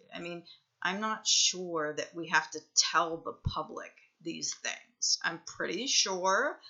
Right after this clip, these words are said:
that the public sees psychologists as sort of being op-, open-minded people because of what we do for a living.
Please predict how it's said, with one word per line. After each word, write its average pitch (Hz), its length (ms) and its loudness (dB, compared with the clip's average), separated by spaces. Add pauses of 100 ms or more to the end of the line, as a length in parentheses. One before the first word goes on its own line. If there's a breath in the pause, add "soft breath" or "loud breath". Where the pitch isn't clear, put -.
(420 loud breath)
that 165 300 -2
the - 120 -2
public - 600 -4
sees 165 460 4
psychologists 165 1200 0
as 151 180 2
sort 156 340 4
of 151 200 -12
being 151 260 -8 (100)
op-, 160 160 -4 (460)
open-minded 160 720 -4 (560)
people 180 680 -6
because 156 460 -4
of 147 140 -6 (140)
what 170 260 2
we 165 280 -8 (100)
do 214 280 -6
for 349 240 -12
a 381 220 -4
living. 381 440 -6